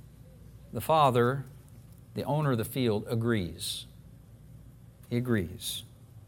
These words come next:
In which case, that reveals to us a fifth observation, which is God's purpose and preference as it relates to all of us,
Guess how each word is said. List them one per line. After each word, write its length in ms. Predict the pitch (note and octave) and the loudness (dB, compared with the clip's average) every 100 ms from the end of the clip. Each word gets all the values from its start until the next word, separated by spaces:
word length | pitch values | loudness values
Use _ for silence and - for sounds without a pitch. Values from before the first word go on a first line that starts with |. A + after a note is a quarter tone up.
| - - - - - - - - - - - - - - - - | -20 -20 -20 -20 -20 -20 -20 -20 -20 -20 -20 -20 -20 -20 -6 2
In 120 | B2 | 8
which 220 | F3+ - | 8 8
case, 320 | F3 C#3+ C3 | 8 10 8
that 160 | C#3+ C3+ | 8 8
reveals 400 | C3 B2+ C3 B2 | 8 8 8 6
to 160 | - | 6
us 160 | A#2+ - | 6 6
a 40 | |
fifth 280 | A#2 D3 C3+ | 4 4 6
observation, 640 | A2+ A2 A#2 G#2+ G2+ G2 A2 | 8 8 4 2 2 2 2
which 180 | G#2 | 2
is 300 | B2 G#2 F#2+ - - - | 2 0 -2 -8 -4 6
God's 260 | A2+ A2 | 6 6
purpose 760 | - - F3+ C#3+ C#3+ B2+ - - - - - - - - | 2 4 4 4 0 2 -2 -4 -12 -20 -20 -20 -16 -4
and 180 | A#2 A#2 | -2 -2
preference 720 | - G#2+ - G2 - - - - - - - - - - - - - - - | -2 -4 -4 -8 -6 -6 -6 -10 -20 -20 -20 -20 -20 -20 -20 -20 -20 -18 -6
as 200 | F#2+ G2+ | -2 -2
it 60 | |
relates 380 | A2 G#2+ G#2 F#2+ | 0 2 2 0
to 80 | - | 0
all 180 | F#2 F#2+ | 0 0
of 100 | G#2 | 0
us, 460 | F#2 E2 - - | -2 -4 -8 -10